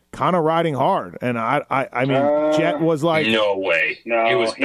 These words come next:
Speaker 3: bad,
Speaker 2: he was
Speaker 3: dude.
Speaker 2: definitely cruising.
Speaker 1: Okay, okay. Yeah.
Speaker 2: Yeah.
Speaker 1: I,
Speaker 3: It was
Speaker 1: again, I
Speaker 3: bad.
Speaker 1: didn't, I didn't watch the whole battle, so, like, yeah, you guys,
Speaker 2: Yeah.
Speaker 1: you know.
Speaker 2: I, I, I, I don't necessarily blame Jason because I've seen lots of people do this. If you know there's nowhere else to go and you need to kinda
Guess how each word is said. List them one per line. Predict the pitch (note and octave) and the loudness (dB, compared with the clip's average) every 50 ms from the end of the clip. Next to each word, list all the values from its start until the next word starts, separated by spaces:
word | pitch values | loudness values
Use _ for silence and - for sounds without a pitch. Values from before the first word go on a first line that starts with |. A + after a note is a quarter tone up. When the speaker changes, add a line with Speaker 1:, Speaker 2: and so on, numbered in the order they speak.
| - - | 0 0
Speaker 3:
bad, | - - - | 0 0 0
Speaker 2:
he | E3 E3+ | 2 0
was | D#3+ D4+ - | 0 -2 -4
Speaker 3:
dude. | - C#3+ C3+ | -6 -4 -2
Speaker 2:
definitely | D3 C#3+ C#3 - C3+ C3+ C3+ B2+ B2 A#2+ - | -2 -2 -2 -2 -2 0 0 0 0 -2 -4
cruising. | - A#2 A2 A2 - E3 | -6 -6 -6 -2 0 -2
Speaker 1:
Okay, | A3 A#3+ - - A3+ - _ - | -2 0 -2 -4 -4 -4 _ -2
okay. | D#3+ E3+ E3 - D4+ A3 B3 D#4 D4+ - _ _ _ | -2 -2 0 0 0 0 0 -2 -6 -10 _ _ _
Yeah. | - - A3 A3+ B2 - - - | -2 0 0 0 -2 -6 -6 -4
Speaker 2:
Yeah. | D3 | -2
Speaker 1:
I, | D#3 | -2
Speaker 3:
It | - F3 | 0 0
was | F3 - | 0 0
Speaker 1:
again, | A#3+ A#3+ F#3+ | 2 2 2
I | F#3 | 2
Speaker 3:
bad. | F#3 G#3+ | 0 0
Speaker 1:
didn't, | A3 G#3 | 0 0
I | F3 F#3+ | 0 0
didn't | G#3+ G3+ | 0 2
watch | G3 G3+ G3 F3 | 0 0 0 0
the | F3+ | 0
whole | F#3 F#3+ | 0 0
battle, | E3 F3+ F3+ F#3 D#3+ C3+ B2+ | 0 0 0 0 0 0 -2
so, | - - D3+ C#3 C3 | -2 0 0 0 2
like, | C3 C3 B2 G2+ C#3+ | 2 0 0 0 0
yeah, | D3+ C3+ | -2 0
you | A#2+ B2 B2+ | 0 0 0
guys, | B2 C3+ B2+ B2+ A2 | 0 0 0 0 -2
Speaker 2:
Yeah. | F#2 F2+ F2 - _ _ _ - | -4 -8 -12 -14 _ _ _ -6
Speaker 1:
you | B2+ A2+ | -4 -2
know. | A2+ A#2 C#3 - - - | -2 -2 -4 -6 -6 -4
Speaker 2:
I, | - D3+ F3 - - | -2 -2 0 0 0
I, | F3+ F3+ F3 | -2 -2 0
I, | F#3+ F3+ F3+ F3 - C#3+ D3+ | 0 -2 -2 -2 -4 -4 -4
I | D#3+ D#3+ | -4 -2
don't | D3+ E3+ F3+ G#3 A3 - _ _ _ - | -2 -4 -4 -4 -6 -14 _ _ _ -8
necessarily | C#3+ D3+ D3 - - - - E3+ E3 E3 E3 D#3 C3+ | -6 -6 -6 -6 -10 -8 -4 -4 -2 -2 -4 -6 -8
blame | A#2 A#2+ B2 B2 C3 C#3+ D#3 E3+ F3+ F3 E3 _ _ _ _ _ _ | -8 -8 -8 -6 -6 -8 -8 -10 -12 -16 -18 _ _ _ _ _ _
Jason | - D3+ D#3+ E3 - F#3+ E3+ | -6 -4 -4 -4 -4 -8 -8
because | C#3+ C#3+ - | -8 -6 -4
I've | C#3+ D3 | -6 -4
seen | - F3+ D#3+ | -4 -2 -2
lots | C#3+ C3+ - - | 0 0 -2 -2
of | - C3 | -6 -10
people | D3 C3+ A#2+ | -10 -10 -6
do | A#2+ C#3 D3+ | -6 -4 -2
this. | B2+ A2+ - - | -2 -4 -6 -8
If | A#2+ - C3+ | -10 -6 -4
you | C#3 | -4
know | C#3 C#3 C#3+ D#3+ F3+ F3+ E3 | -2 0 0 0 0 0 -2
there's | D3+ C#3+ B2+ | -4 -6 -4
nowhere | C#3 C#3+ C#3+ C#3+ C#3+ | -2 -2 0 0 0
else | C#3 - - | -2 -2 -6
to | B2 A2+ | -8 -4
go | A2+ G#2+ A#2 C#3+ F3 F#3 - _ _ _ _ _ _ _ - | -2 0 0 -2 -2 -6 -10 _ _ _ _ _ _ _ -8
and | B2+ C#3 | -6 -4
you | C#3 C3+ C#3 | -2 0 0
need | C#3+ D3+ D3 - | 0 -2 -2 -2
to | D#3 C#3 B2+ A#2 - - | -4 -4 -4 -4 -8 -6
kinda | - C3+ C3 C3 | -4 -4 -4 -4